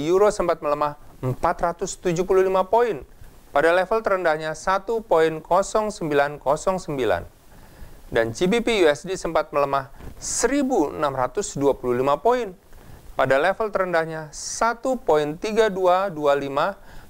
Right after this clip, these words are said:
bahkan pelemahannya berlanjut menjadi seribu tujuh ratus tiga puluh satu poin dari penurunan Jumat lalu, hingga level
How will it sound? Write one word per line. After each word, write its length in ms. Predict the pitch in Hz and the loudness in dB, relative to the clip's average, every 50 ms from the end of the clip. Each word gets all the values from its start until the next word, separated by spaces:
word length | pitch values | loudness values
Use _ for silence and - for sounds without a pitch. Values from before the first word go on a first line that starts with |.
| - - | -10 -2
bahkan 480 | 143 127 120 117 - - - 214 240 | 0 0 0 0 -4 -2 -2 -2 -2
pelemahannya 480 | 233 - 202 180 165 156 151 156 165 165 | 2 2 2 2 2 0 -2 -2 -2 -4
berlanjut 560 | 147 147 131 120 120 135 165 185 233 240 196 - - - - - - - - - - - | -2 0 0 2 0 0 -2 -6 -6 -6 -6 -8 -12 -20 -20 -20 -20 -20 -20 -20 -14 -6
menjadi 320 | - 147 139 135 127 127 123 | -4 0 2 2 2 2 0
seribu 560 | 117 - - 151 151 180 214 208 233 277 269 | -6 -6 -4 0 0 2 2 2 2 2 0
tujuh 240 | - 240 190 160 165 | 0 0 0 2 2
ratus 320 | 156 147 143 - 143 - - | 2 2 0 -4 -10 -14 -10
tiga 260 | - - 254 247 294 262 247 | -4 -2 0 4 4 2 2
puluh 180 | - 190 180 | 2 -4 -4
satu 320 | 165 - 156 151 - 135 131 | -2 -2 -2 -2 -2 -6 -4
poin 400 | - - 98 98 117 143 180 175 - - - - - - - - - | 0 2 2 4 4 2 0 -2 -8 -16 -20 -20 -20 -20 -18 -6 0
dari 240 | 143 147 156 175 214 | 2 4 4 4 2
penurunan 480 | 214 - 202 180 170 165 165 165 160 160 | 0 0 -2 0 0 0 0 0 0 -2
Jumat 380 | 147 143 139 139 143 127 - 131 | -2 -4 -4 -2 -2 -2 0 0
lalu, 320 | 123 117 110 104 98 - - - - - - - - - - - - - - | 0 0 0 -2 -8 -12 -14 -20 -20 -20 -20 -20 -20 -20 -20 -20 -20 -12 -4
hingga 320 | - 214 226 220 196 175 | -2 0 2 4 4 4
level 480 | 165 151 143 131 123 - 127 117 113 110 | 4 2 -2 -2 -2 0 0 0 0 -2